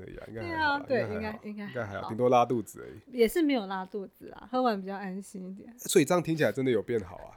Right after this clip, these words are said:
Speaker 1: 增加你的免疫力啊。
Speaker 2: <laughs>
Speaker 1: 欸，小时候真的，小时候真的吃比较不干不净，吃了没病，这是有一点点道理的，它可以增加你的免疫力。
Speaker 2: 对。
Speaker 1: 好啦，这个应该还是不要喝啦。
Speaker 2: 真的吗？不干不净吃
Speaker 1: 还是不要喝，
Speaker 2: 我不，
Speaker 1: 不要喝。
Speaker 2: 我不认同这个说法。
Speaker 1: 好，不要喝，不要喝，
Speaker 2: 好，
Speaker 1: 不要喝。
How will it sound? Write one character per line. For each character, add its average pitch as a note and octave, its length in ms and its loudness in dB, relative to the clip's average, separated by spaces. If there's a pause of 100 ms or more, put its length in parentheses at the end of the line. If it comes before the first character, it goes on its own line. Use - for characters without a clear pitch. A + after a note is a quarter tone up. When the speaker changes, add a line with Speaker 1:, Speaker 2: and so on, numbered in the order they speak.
Speaker 1:
增 D3 140 2
加 C#3+ 160 8
你 A#2+ 60 0
的 G#2+ 60 2
免 G2+ 160 -2
疫 G2+ 140 -6
力 G2+ 160 -10
啊。 - 160 -16 (120)
Speaker 2:
<laughs> F#4+ 120 6 (120)
Speaker 1:
欸， - 60 -4
小 F#3 160 4
时 F#3+ 120 4
候 F#3 60 6
真 D#3+ 180 6
的， B2+ 120 8
小 A#2 140 -2
时 C#3 80 0
候 E3 100 8
真 D#3 140 2
的 C#3+ 80 4
吃 C3+ 240 0
比 B2 80 -4
较 A#2+ 180 4
不 B2+ 80 -8
干 B2+ 220 -2
不 A2+ 80 -12
净， G#2+ 240 -6
吃 A#2 160 -6
了 A2 60 -2
没 G2 120 -6
病， A2 140 -6
这 B2 80 -2
是 B2+ 140 -2
有 - 80 -6
一 B2 40 -2
点 A2 160 -4
点 G2 160 -6
道 F#2 180 -8
理 - 180 -12
的， - 100 -18
它 B2 100 -4
可 C4 60 2
以 A#3+ 60 6
增 A#2 120 2
加 A2+ 140 0
你 G#2 60 -6
的 G2+ 80 -8
免 F2 160 -12
疫 - 40 -14
力。 F#2 140 -16
Speaker 2:
对。 - 80 -16
Speaker 1:
好 G#2+ 80 -6
啦， A2 80 -2
这 C#3+ 100 0
个 C3+ 100 4
应 C3+ 80 -4
该 C3 140 4
还 B2 140 -2
是 C#3+ 80 6
不 B2+ 80 2
要 A2+ 160 4
喝 G#2+ 100 -2
啦。 G#2 80 -4
Speaker 2:
真 D4+ 140 0
的 D#4+ 100 6
吗？ C#4 160 8
不 D4 140 2
干 D4 200 10
不 B3 120 -4
净 C4+ 120 2
吃 C#4 100 4
Speaker 1:
还 C4+ 60 12
是 B3+ 60 12
不 - 60 8
要 C#3+ 120 10
喝， C4+ 120 8
Speaker 2:
我 - 80 12
不， - 0 -
Speaker 1:
不 - 80 12
要 - 80 8
喝。 F4 200 8
Speaker 2:
我 C4 60 12
不 C4+ 140 8
认 D4+ 260 10
同 A3+ 260 2
这 C4+ 80 8
个 A#3+ 140 10
说 C3+ 120 6
法。 C3+ 120 10
Speaker 1:
好， - 0 -
不 B2+ 40 4
要 - 0 -
喝， B2 140 6
不 A2+ 100 0
要 G#2+ 160 6
喝， G2+ 100 0
Speaker 2:
好， - 80 -2
Speaker 1:
不 G2 60 -6
要 F#2 140 -4
喝。 F#2 80 -8